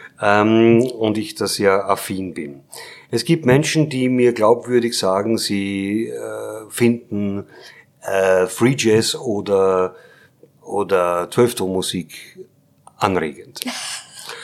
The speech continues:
Speaker 1: Äh, ja, und das
Speaker 2: Ja.
Speaker 1: ist, wir müssen das ernst nehmen.
Speaker 2: Ja.
Speaker 1: Äh, wir wollen uns da keinesfalls lustig machen. Und ich
Speaker 2: Nein.
Speaker 1: höre das natürlich, weil es mich interessiert, weil mich fast jede Form von Musik interessiert, also alles außer, äh, Schlager oder sowas.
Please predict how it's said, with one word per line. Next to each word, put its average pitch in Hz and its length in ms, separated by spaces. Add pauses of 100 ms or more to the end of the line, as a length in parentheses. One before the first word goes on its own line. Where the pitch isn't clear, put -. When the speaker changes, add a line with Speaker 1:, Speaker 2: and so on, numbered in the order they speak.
(300)
Speaker 1:
Äh, 104 380 (200)
ja, 151 300 (280)
und 123 120
das 127 100
Speaker 2:
Ja. 277 140
Speaker 1:
ist, - 180
wir 123 100
müssen 165 300
das 190 180
ernst 95 360
nehmen. 90 120
Speaker 2:
Ja. 240 180 (400)
Speaker 1:
Äh, 101 360
wir 104 100
wollen 113 160
uns 123 120
da 110 180
keinesfalls 117 640
lustig 139 340
machen. 143 320 (460)
Und 156 240
ich 139 140
Speaker 2:
Nein. 123 120
Speaker 1:
höre 170 220
das 165 220
natürlich, 175 600 (600)
weil 104 160
es 107 140
mich 117 180
interessiert, 110 440
weil 120 80
mich 110 260
fast - 300
jede 110 200
Form 98 280
von 95 160
Musik 92 400
interessiert, 90 480
also 98 100
alles 90 220
außer, 87 400 (580)
äh, 87 400
Schlager 92 460
oder 131 100
sowas. 135 220